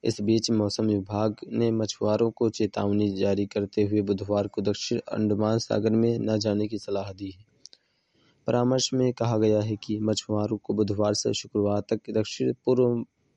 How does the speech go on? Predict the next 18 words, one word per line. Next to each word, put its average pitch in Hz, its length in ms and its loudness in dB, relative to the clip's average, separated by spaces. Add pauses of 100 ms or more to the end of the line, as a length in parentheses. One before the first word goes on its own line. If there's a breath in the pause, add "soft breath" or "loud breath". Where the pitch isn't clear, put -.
(220)
बंगाल 107 320 2
की 107 160 -6
खाड़ी 110 340 0
और 110 140 2
गुरुवार 104 440 2
और 110 180 0
शुक्रवार 110 500 -2
को 123 220 -4 (1000 soft breath)
निकटवर्ती 117 1500 0
दक्षिण 104 420 0 (100)
पश्चिम 117 380 -2
बंगाल 107 400 2
की 113 180 -6
खाड़ी 110 320 0
में 113 160 0
नहीं 107 180 0
जाना 98 260 -2
चाहिए। 98 440 -10